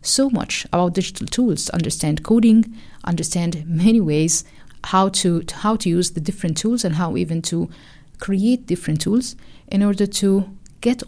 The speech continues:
all those kinds of data and all these, uh, kinds of, uh, <laughs> problems in one format in order to deal with it as a communication tool with other disciplines,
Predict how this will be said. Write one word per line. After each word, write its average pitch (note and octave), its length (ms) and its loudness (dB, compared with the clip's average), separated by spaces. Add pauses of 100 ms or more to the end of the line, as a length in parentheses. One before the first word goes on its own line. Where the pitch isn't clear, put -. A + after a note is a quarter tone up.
all C4 180 2
those C4 160 2
kinds A3+ 300 2
of G3 300 -2 (140)
data F#3+ 500 0 (440)
and F#3 200 0
all G#3 160 -2
these, G3+ 360 2 (420)
uh, F3 140 2
kinds F3+ 380 0
of, E3 480 -2
uh, D3 180 -2 (100)
<laughs> - 120 -4
problems F3 580 0 (100)
in A#3+ 340 8
one G#3+ 220 4
format E3 520 -2 (480)
in F3+ 120 2
order F#3+ 140 4
to F#3+ 160 -2
deal G#3 260 2
with G3+ 160 2
it C#4 160 -2
as F#3+ 160 -2
a F3+ 40 -2
communication F#3 600 0
tool G3 180 0
with D#3+ 180 -2
other E3 200 -2
disciplines, C4+ 540 0